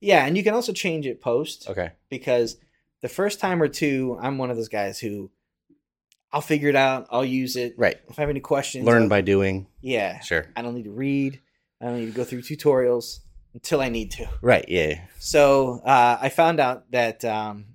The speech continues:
Speaker 1: you know, or wrongly assumed that I could just basically wear this thing and it would just track.
Speaker 2: Gotcha.
Speaker 1: So a couple things about that. You can start the activity with the app.
Speaker 2: Mm-hmm.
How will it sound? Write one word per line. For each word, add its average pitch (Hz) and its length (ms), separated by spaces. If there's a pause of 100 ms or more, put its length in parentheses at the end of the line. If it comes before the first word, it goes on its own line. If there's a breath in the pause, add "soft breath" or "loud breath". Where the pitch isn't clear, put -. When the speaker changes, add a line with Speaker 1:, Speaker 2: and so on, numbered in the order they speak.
(120)
Speaker 1:
you 120 100
know, 107 60
or 120 200
wrongly 139 420
assumed 123 540 (760)
that 110 480
I 107 220
could 107 220
just 110 340
basically 110 760
wear 120 300
this 139 200
thing 139 320 (440)
and 110 160
it 110 140
would 110 140
just 104 200
track. - 520 (160)
Speaker 2:
Gotcha. 82 460
Speaker 1:
So 123 220
a 113 40
couple 135 320
things 123 640
about 165 400
that. 120 360 (480)
You 139 220
can 135 400 (100)
start - 380
the 143 100
activity 131 600 (120)
with 127 300
the 143 140
app. 107 280 (100)
Speaker 2:
Mm-hmm. 101 360